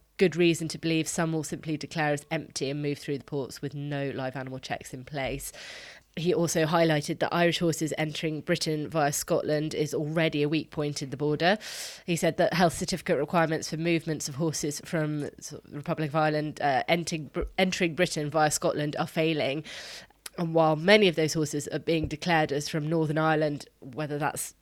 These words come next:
the case or not, it's, uh, again, it comes back to enforcement and knowing what's happening. He said, uh, and this is a quote, he said, "With no border control post in Scotland for the foreseeable future, we have grave concerns that unscrupulous horse traders will continue to use this route,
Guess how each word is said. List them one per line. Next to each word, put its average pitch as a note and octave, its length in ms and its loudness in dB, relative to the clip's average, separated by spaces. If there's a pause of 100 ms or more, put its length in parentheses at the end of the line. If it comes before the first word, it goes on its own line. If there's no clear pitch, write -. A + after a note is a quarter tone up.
(260)
the G3 80 -2
case G3+ 320 4
or F#3+ 80 6
not, F3 320 6
it's, - 280 2 (420)
uh, E3+ 60 2
again, E3+ 400 4
it D#3+ 60 2
comes F3 240 2
back F3 220 6
to F#3+ 100 0
enforcement F3 580 2
and E3+ 120 0
knowing F3 260 4
what's E3+ 160 2
happening. E3 500 0 (240)
He F3+ 160 0
said, F#3 440 6
uh, A#2+ 40 2
and E3 260 4
this - 160 -4
is E3+ 60 -2
a D#3+ 40 -4
quote, F#3 240 6
he D#3+ 100 0
said, E3+ 240 2
"With F3+ 120 2
no G3 200 10
border F#3 220 2
control E3+ 320 0
post E3 280 -2
in E3 80 -2
Scotland E3+ 460 2
for - 80 -6
the D3 120 -4
foreseeable E3+ 460 -2
future, G#3+ 480 0
we F3 140 4
have D#3+ 200 0
grave E3+ 240 2
concerns D#3 560 -2
that - 100 -2
unscrupulous D#3 640 -4
horse D#3+ 240 -2
traders D3 440 -2
will D3+ 80 -6
continue F3+ 600 -2
to - 140 -6
use E3 240 0
this - 240 -6
route, D#3 260 -2